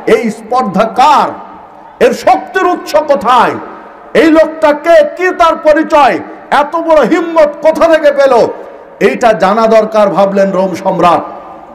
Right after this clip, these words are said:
তার সৈন্যবাহিনীকে বললেন, "দেখো তো আরবের কোনো মানুষ এই এলাকায় ব্যবসা বাণিজ্য করতে এসেছে কিনা,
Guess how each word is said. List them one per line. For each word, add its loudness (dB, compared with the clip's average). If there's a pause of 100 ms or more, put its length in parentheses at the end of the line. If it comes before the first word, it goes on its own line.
(480)
তার 2
সৈন্যবাহিনীকে 0
বললেন, 0
"দেখো 2
তো 2 (480)
আরবের 4
কোনো -2
মানুষ 0
এই 4
এলাকায় 0
ব্যবসা -2
বাণিজ্য 0
করতে -2
এসেছে -2
কিনা, 0